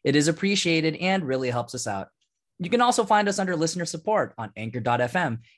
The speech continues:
and donate for as low as ninety-nine cents or on Patreon at W T F Extra. You can engage with us on email, Twitter, and Instagram at ninety Day Fiancé W T F. We especially would like to hear what your W T F moments are each episode.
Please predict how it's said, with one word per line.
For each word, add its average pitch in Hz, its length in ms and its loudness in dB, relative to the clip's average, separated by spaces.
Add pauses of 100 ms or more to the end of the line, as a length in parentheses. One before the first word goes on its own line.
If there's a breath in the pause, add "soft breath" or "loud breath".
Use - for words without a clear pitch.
and 165 140 -2
donate 220 320 2
for 190 100 -2
as 170 120 -2
low 165 160 2
as 139 100 -2
ninety-nine 131 640 -4
cents 95 440 -12
or 143 120 2
on 135 140 2
Patreon 98 680 -4
at 110 160 -6
W 120 260 0
T 123 160 0
F 123 160 2
Extra. 98 480 -8 (460)
You 196 140 0
can 247 120 4
engage 220 300 2
with 196 120 2
us 202 160 2
on 170 200 0
email, 156 400 2
Twitter, 147 340 -2
and 131 260 -4
Instagram 113 760 -6
at 107 120 -10
ninety 123 240 0
Day 131 160 0
Fiancé 139 420 -4
W 147 320 -2
T 165 200 -2
F. 170 220 0 (380)
We 180 160 -4
especially 190 540 -2
would 135 160 -6
like 156 180 -2
to - 80 -16
hear 131 320 -4
what 156 160 -2
your 208 160 2
W 120 320 -4
T - 160 -10
F 104 160 -10
moments 110 340 -4
are 107 280 -2
each 110 260 -8
episode. 90 540 -8